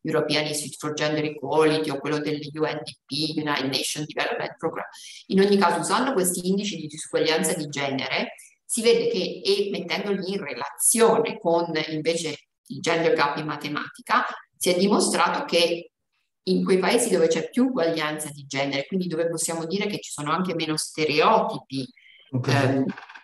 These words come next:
Speaker 1: su uomini e donne, sui ruoli di uomini e donne all'interno di una società, su, quindi il ruolo anche lavorativo e anche nel, all'interno della famiglia,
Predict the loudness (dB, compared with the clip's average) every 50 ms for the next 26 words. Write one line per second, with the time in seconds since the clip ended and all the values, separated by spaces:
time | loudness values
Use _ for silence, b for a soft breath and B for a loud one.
0 | -18 -10 -8 -4 0 2 2 4 4 4 4 4 4 2 0 0 -2 0 2 2
1 | 2 2 0 -2 -2 -2 -4 -4 -4 -6 -6 0 2 4 4 4 4 0 -2 -4
2 | -6 -6 -6 -6 -4 -4 -6 -8 -8 -4 -2 0 0 0 -2 -6 -8 -12 -16 _
3 | -8 -8 -8 -6 -8 -10 -10 -8 -6 -4 -4 -4 -6 -6 -8 -8 -2 0 2 4
4 | 4 4 4 2 -2 -4 -8 -10 -12 -14 -14 _ -8 -6 -2 0 0 0 2 2
5 | 2 2 2 2 0 0 -2 -2 -2 -2 -2 -2 -4 -6 -6 -10 -10 -4 -2 0
6 | 0 0 0 0 0 -2 -2 -2 -4 -6 -6 -8 -10 -12 -4 0 2 2 2 0
7 | B B B B B B B B _ _ -8 -6 -4 -4 -2 -2 -4 -2 -4 -4
8 | -2 -2 -2 0 0 0 0 0 0 2 0 0 0 0 -2 -2 -2 -2